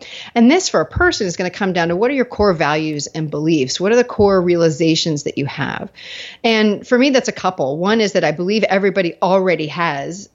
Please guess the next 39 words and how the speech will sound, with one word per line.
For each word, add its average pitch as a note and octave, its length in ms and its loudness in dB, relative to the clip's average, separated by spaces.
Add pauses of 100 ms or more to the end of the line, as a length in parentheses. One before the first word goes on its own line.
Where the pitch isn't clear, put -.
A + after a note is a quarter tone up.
(240)
everything G3+ 580 0
that D#3+ 140 -2
they D#3 160 0
need. D#3 300 -2
It D#3+ 120 -2
actually B3 300 0
comes F3+ 280 -4
from F3+ 180 0
a F3+ 60 2
Weight F#3 220 4
Watcher D3 420 -2
tenet, D3+ 420 -6
which - 180 -6
was E3 140 -2 (120)
you F3 180 0
have E3+ 220 0
all E3+ 120 2
the E3+ 80 -2
resources D#3+ 360 -4
that - 140 -10
you D3+ 140 -4
need. E3 400 0 (600)
And G#3 80 6
then G3 220 0
add D4+ 240 2
to A3 120 -2
that D3+ 500 -2
a F3+ 180 -2
fascinating G3 1120 0
piece B3+ 260 -6
of F4+ 100 2
science D3+ 580 -2
that F3+ 120 2
I E3+ 80 4
got E3 320 -2
from F3+ 180 -2
one F3 140 -2
of F#3 140 -2
my E3+ 500 0